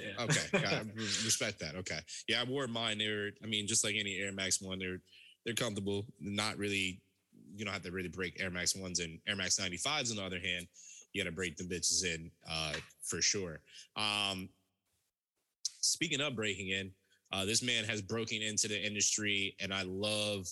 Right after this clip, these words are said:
Speaker 2: love, love, love what he's been doing. Uh, Teddy Santis, um, from A L D, which is Am Leon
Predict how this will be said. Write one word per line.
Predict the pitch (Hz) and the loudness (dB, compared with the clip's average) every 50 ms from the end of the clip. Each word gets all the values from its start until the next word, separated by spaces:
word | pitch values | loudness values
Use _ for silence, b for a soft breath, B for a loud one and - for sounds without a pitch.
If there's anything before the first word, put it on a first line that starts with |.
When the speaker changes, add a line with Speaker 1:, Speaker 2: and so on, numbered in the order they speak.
| - - | -8 -6
Speaker 2:
love, | 95 101 104 95 92 | -2 -2 -2 -2 -2
love, | 98 95 87 | -2 -4 -2
love | 95 101 101 101 95 | -2 0 0 0 0
what | 95 95 87 | -2 -2 -2
he's | 92 98 95 90 | -2 -2 -2 -2
been | 92 90 90 85 | -2 -4 -4 -2
doing. | 98 101 101 101 98 98 92 B B B B B B B B | -2 0 0 0 -2 -2 -4 B B B B B B B B
Uh, | - 90 90 90 90 | -6 -4 -4 -2 0
Teddy | - - 110 104 107 104 95 | 0 2 2 2 2 2 4
Santis, | - - - 104 107 104 101 - 107 104 98 - - - - b b b b b b b - | 4 4 4 2 0 0 0 0 2 4 4 4 4 4 2 b b b b b b b -6
um, | 92 92 92 92 90 90 90 85 87 87 | -2 -2 0 0 0 -2 -2 -4 -6 -6
from | - - 101 92 92 - - | -4 -4 -4 -4 -6 -4 0
A | 104 101 101 101 | 0 2 2 2
L | 101 98 95 92 92 90 | 0 -2 -2 -4 -4 -2
D, | 87 113 120 120 120 117 110 107 - _ _ _ _ _ - | 0 2 2 2 2 0 -2 -4 -8 _ _ _ _ _ -14
which | 85 80 - - | -6 -6 -4 -2
is | 82 - - - - | -2 -4 -4 -4 -8
Am | 90 92 92 92 92 90 90 87 90 - _ _ _ _ _ _ _ - - - - - | -6 -4 -4 -4 -4 -6 -6 -10 -12 -16 _ _ _ _ _ _ _ -20 -20 -18 -12 -8
Leon | - 78 80 87 90 92 92 90 90 90 | -6 -4 -2 -2 -2 -4 -4 -4 -6 -8